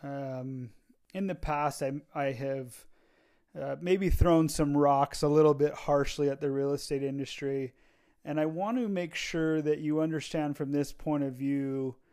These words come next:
um, that, again, it, I'm not after any individual agent. I'm,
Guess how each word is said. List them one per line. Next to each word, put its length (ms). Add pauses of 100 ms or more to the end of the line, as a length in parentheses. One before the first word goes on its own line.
(440)
um, 720
that, 480
again, 540
it, 240 (520)
I'm 240
not 280
after 520
any 260
individual 680
agent. 320
I'm, 180